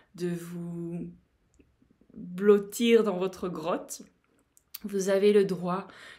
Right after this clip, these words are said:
de dire ce que vous avez envie de dire, de dire ce qui vous traverse.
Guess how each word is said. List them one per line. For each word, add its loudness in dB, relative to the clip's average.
de -4
dire -2
ce -6
que -4
vous -2
avez -2
envie 0
de 0
dire, -10
de -2
dire -2
ce -6
qui -10
vous -8
traverse. -6